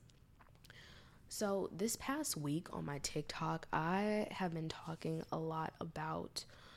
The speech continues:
not just about allowing, um, an old part of yourself to die, but I was talking about Kundalini energy. And when they teach you Kundalini,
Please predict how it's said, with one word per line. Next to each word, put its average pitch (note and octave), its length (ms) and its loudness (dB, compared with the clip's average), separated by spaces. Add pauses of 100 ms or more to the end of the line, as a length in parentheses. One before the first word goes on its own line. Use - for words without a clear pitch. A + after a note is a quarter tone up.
(360)
not F3 260 4
just A3 160 2
about F3+ 180 4
allowing, D3+ 500 0 (320)
um, D#3 340 -6 (220)
an D#3+ 160 2
old E3 300 6
part D#3+ 240 2
of E3 100 6
yourself F3 420 0
to - 120 -4
die, F3 300 0 (100)
but D#3 200 -4
I D#3 120 -2
was D#3+ 100 0
talking F3 340 0
about F3 360 2
Kundalini D#3 640 2
energy. F3 580 2 (560)
And E3+ 220 6
when F3+ 100 8
they F#3 80 8
teach A#3+ 320 4
you A#3+ 100 8
Kundalini, C#3+ 840 -2